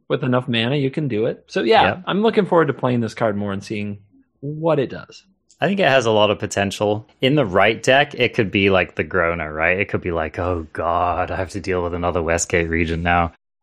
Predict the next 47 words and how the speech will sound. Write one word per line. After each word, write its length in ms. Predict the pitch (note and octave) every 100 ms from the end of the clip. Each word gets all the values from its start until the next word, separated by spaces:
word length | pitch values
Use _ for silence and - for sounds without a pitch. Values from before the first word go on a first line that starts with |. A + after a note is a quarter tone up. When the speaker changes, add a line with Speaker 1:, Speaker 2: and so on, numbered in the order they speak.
| _ _ _
Speaker 2:
Just 240 | - E3+ E3+
another 400 | C3+ A#2+ A#2 G#2
card 300 | G#2 G2+ G2+
which 180 | G2
is 120 | G2 E2+
so 280 | - - G#2
much 300 | G#2 G2+ -
better 380 | F#2 F2+ G2+ F#2+
on 80 | F2+
attacks 460 | - F2+ F2 -
than 180 | - E2
blocks. 600 | D#2+ D#2 F#2 - - - _
Um, 260 | F#2+ F#2 F#2
I 80 |
kind 260 | A#2+ D#3 B2+
of 60 | C#3+
like 220 | C3+ C3
that 160 | C#3 C3+
they've 180 | A#2+
been 240 | G#2 G#2+ F#2
doing 360 | G2 F2+ F#2+
this 340 | G2 G#2+ G#2 -
with 300 | G2 G2+ F#2+
a 140 | -
lot 240 | G2 F#2+ G2
of 160 | F2+
these, 360 | G2 G2+ F#2 -
like, 280 | G2 F2+ -
Bane 320 | F2+ F#2 F#2+
Slayers. 480 | - G#2 G2+ G#2 F#2+
They've 100 | G2
been 140 | F#2
printing 340 | F2+ A#2+ C3 A#2+
a 60 |
lot 140 | G#2 G2+
of 100 | E2
Bane 260 | E2+ F2+
Slayers 460 | F#2 G#2 G2 F#2+ F2
that 140 | F2
really 300 | E2+ F2+ F#2
have 200 | E2+ E2+ -
to 120 | F#2
attack 460 | F2 - E2 G#2 -
to 120 | G2+
get 300 | F2+ F2 _ _
the 380 | G2 F2 E2+
benefit, 600 | E2 D#2+ E2 F#2+ C3+ C#3+